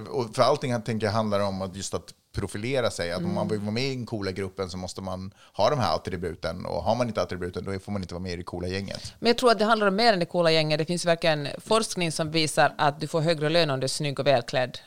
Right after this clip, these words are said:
Speaker 2: Alltså det är lättare för dig att bli
Speaker 1: Absolut,
Speaker 2: anställd
Speaker 1: men
Speaker 2: som
Speaker 1: det gäller
Speaker 2: kvinna.
Speaker 1: ju på riktigt båda könen. Det är
Speaker 2: Ja, men mycket mera kvinnor.
Speaker 1: Ja, ja, ja, alltså alla förstår att kvinnor är mer utsatta i samhället.
Speaker 2: När det ko-, ja.
Speaker 1: När det kommer till allt. Men jag tänker att,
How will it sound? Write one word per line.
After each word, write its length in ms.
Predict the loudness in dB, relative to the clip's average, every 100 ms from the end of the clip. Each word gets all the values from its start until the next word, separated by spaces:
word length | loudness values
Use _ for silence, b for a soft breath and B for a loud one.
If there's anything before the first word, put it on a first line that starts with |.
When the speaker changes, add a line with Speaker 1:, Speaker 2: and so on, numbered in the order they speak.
| _
Speaker 2:
Alltså 260 | -6 -4 -2
det 80 | 2
är 20 |
lättare 240 | 2 0
för 60 | 0
dig 60 |
att 60 | 2
bli 100 | 4
Speaker 1:
Absolut, 180 | 4 4 4
Speaker 2:
anställd 300 | 6 6 4
Speaker 1:
men 100 | 0
Speaker 2:
som 100 | 2
Speaker 1:
det 60 |
gäller 380 | 6 6 8 4
Speaker 2:
kvinna. 40 |
Speaker 1:
ju 240 | 2 -2 -6 _ -20 -20 _
på 100 | -4
riktigt 320 | -2 -2 0
båda 220 | 2 2
könen. 400 | 0 -2 -4 -8 -12 -8
Det 160 | -4
är 160 | -2 -2
Speaker 2:
Ja, 260 | 4 6 8
men 200 | 4 2
mycket 380 | 0 0 0 0
mera 220 | 2 2
kvinnor. 320 | 2 4 6 6
Speaker 1:
Ja, 140 | 6
ja, 160 | 4 4
ja, 120 | 4
alltså 280 | 2 4 2
alla 220 | 4 4
förstår 380 | 2 0 2 2
att 140 | 2
kvinnor 280 | -2 -2 -2
är 80 | -2
mer 200 | -2 -2
utsatta 560 | -4 -2 -2 0 -2
i 240 | 0 -2 0
samhället. 640 | 0 2 2 0 -2 -8 -6
Speaker 2:
När 120 | -2
det 60 | 0
ko-, 140 | -2 -4 _ -8
ja. 180 | -6 -4
Speaker 1:
När 140 | 0 2
det 60 |
kommer 200 | 4 2
till 100 | 4
allt. 520 | 4 6 6 0 -10 -10 -14 -6
Men 560 | 0 0 2 -2 -4 -8 -16 -8
jag 160 | -4
tänker 380 | -2 -2 0 4
att, 380 | 6 4 -2